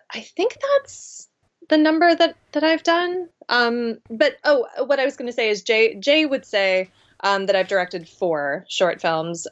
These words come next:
Um, I released a, a really early short film, um, called Sending, uh, that was r-, kind of a one take,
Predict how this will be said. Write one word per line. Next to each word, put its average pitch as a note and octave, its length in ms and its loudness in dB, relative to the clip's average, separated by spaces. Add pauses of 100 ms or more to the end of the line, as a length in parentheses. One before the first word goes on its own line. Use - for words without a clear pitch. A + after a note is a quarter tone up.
Um, E3+ 420 -2 (400)
I F#3+ 80 0
released F#3+ 600 2
a, F#3+ 380 -2
a F3+ 60 -6 (180)
really A3+ 480 -2
early F#3 460 2
short F3 360 -2
film, E3+ 400 2 (520)
um, F3 260 0
called E3 300 -2
Sending, E3+ 880 -2 (200)
uh, F3 320 0
that F3+ 220 -2
was F3 400 -6 (1000)
r-, G3 320 -8 (720)
kind C#4+ 180 2
of B3+ 80 2
a B3+ 60 4
one G3 340 -2
take, - 640 -6